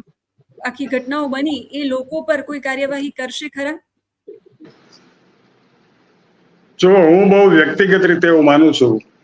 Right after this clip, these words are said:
Speaker 2: કે એવી બધી બહુ જેને પનિશમેન્ટ કહેવાય ને, હાર્ડ પનિશમેન્ટ,
Speaker 1: હમ.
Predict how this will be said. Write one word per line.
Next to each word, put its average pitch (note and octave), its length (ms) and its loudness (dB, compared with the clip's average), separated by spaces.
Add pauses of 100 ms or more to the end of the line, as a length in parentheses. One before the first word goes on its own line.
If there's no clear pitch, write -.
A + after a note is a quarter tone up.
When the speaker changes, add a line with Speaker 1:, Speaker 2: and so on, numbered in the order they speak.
(360)
Speaker 2:
કે E3 140 2 (920)
એવી F#3 200 2
બધી F3 280 2
બહુ E3 460 2 (520)
જેને C#3+ 180 2
પનિશમેન્ટ F3 720 0
કહેવાય G#3 220 2
ને, G#2+ 100 2
હાર્ડ B2+ 200 2
પનિશમેન્ટ, B2+ 560 0 (640)
Speaker 1:
હમ. B3+ 220 -6